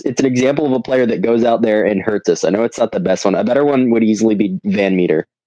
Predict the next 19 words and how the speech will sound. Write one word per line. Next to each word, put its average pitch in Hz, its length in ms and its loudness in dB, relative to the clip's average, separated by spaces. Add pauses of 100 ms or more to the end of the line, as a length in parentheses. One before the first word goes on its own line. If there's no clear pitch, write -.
(880)
Like, 113 220 0
he 139 240 -2
almost 143 600 0
helped 131 300 -2
throw 120 380 0
away 117 260 2
the 107 100 0
game 104 320 2
with 101 140 0
the 90 180 0
error 95 300 2
if 95 200 -4
it, 101 140 -4 (140)
Vogelbach 101 600 -2 (280)
didn't 98 320 -2
save 98 260 0
us. - 340 -4 (3250)
I 123 200 2
mean, 120 420 2